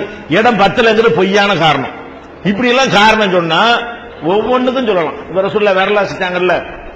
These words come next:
அதுக்கும் இது புதுசு இல்ல, அதுக்கும் சொன்னாங்க. என்ன சொன்னாங்க? விரல் அசைக்கிறாங்களே அது நாங்களும் ஒத்துக்குருவோம். அது ஏன் அசைச்சாங்க தெரியுமா?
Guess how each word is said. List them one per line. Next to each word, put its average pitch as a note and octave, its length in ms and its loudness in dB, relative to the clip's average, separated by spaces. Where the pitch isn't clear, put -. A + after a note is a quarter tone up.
அதுக்கும் G3 400 -4
இது G3 100 0
புதுசு C4+ 360 -2
இல்ல, A#3+ 220 2
அதுக்கும் F#3+ 380 -2
சொன்னாங்க. F3+ 320 -2
என்ன A3 180 -4
சொன்னாங்க? G#3 340 0
விரல் G3 320 0
அசைக்கிறாங்களே F3 680 0
அது E3 180 -2
நாங்களும் G3+ 400 0
ஒத்துக்குருவோம். A3 560 0
அது F3 220 0
ஏன் A#3+ 220 4
அசைச்சாங்க G#3 400 0
தெரியுமா? F3 380 0